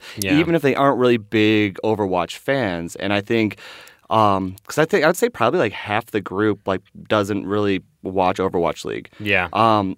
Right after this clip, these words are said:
Speaker 2: and I think, uh, not to assume too much, but I think m-, m-, pretty much everyone had a really good time last night. Um, I was sitting next to, uh, Jittery for a while, and Jittery doesn't really, I don't think she's, she's maybe watched, like, one or two Overwatch League games.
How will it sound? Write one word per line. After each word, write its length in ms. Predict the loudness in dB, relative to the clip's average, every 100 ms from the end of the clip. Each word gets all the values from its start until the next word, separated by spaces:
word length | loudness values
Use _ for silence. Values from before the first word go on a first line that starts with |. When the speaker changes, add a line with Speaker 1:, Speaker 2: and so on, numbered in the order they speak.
| -6
Speaker 2:
and 240 | -4 -4 -8 _ _
I 160 | -6 -6 -8 -20 -4
think, 400 | 0 0 0 -2
uh, 100 | -4
not 300 | -2 -2 -4
to 160 | -4 -4
assume 400 | -2 0 0 0
too 100 | -2
much, 160 | -2
but 80 | -2
I 40 |
think 240 | -2 -2 -2
m-, 160 | -4 -4 -10 -20 _
m-, 100 | -8
pretty 200 | -6 -2
much 140 | -2 0
everyone 320 | 2 2 0
had 140 | 0 -2
a 20 |
really 140 | 0
good 140 | 0 -4
time 220 | -4 -4
last 220 | -4 -6
night. 220 | -8 -8 -8 -18 -20 -20 -14 -2
Um, 500 | 2 4 2 -2 -8 _ _ _ _ _ _ -2
I 40 |
was 80 | 0
sitting 160 | 2 2
next 180 | 2 -2
to, 400 | 0 0 0 -4 -6
uh, 260 | -4 -2 -2 -4
Jittery 320 | -4 0 0
for 160 | 0
a 60 | 0
while, 320 | 0 -2 -4 -10 -18 -10
and 540 | -2 2 2 0 -2 -4
Jittery 220 | 0 2
doesn't 200 | 2 0
really, 240 | 0 0 0 -2
I 60 |
don't 160 | -4 -4
think 140 | -6 -4
she's, 240 | -4 -6 _ _ -8
she's 160 | 0
maybe 260 | 2 4 2
watched, 300 | 2 0 0
like, 100 | -2
one 220 | 0 0
or 60 | 0
two 220 | -2 0
Overwatch 500 | 2 2 0 0 -2
League 180 | -4 -2
games. 400 | -2 -2 -2